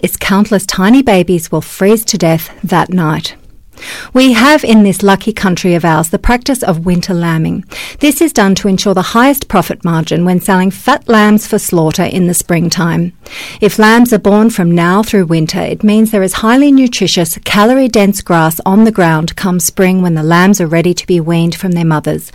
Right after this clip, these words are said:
They'll need less supplementary feeding and therefore money is saved and a bigger buck will be made.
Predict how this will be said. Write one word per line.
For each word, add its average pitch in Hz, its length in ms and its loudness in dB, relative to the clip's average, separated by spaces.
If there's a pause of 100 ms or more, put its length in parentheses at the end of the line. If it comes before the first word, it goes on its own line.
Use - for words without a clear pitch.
(260)
They'll 165 160 2
need 165 240 0
less 185 320 2
supplementary 240 560 0
feeding 202 440 0
and 165 160 -2
therefore 185 380 0
money 180 380 2
is 208 120 -2
saved 180 460 0
and 185 180 2
a 160 60 0
bigger 202 380 2
buck 160 420 -2
will 175 120 0
be 165 160 0
made. 160 420 -2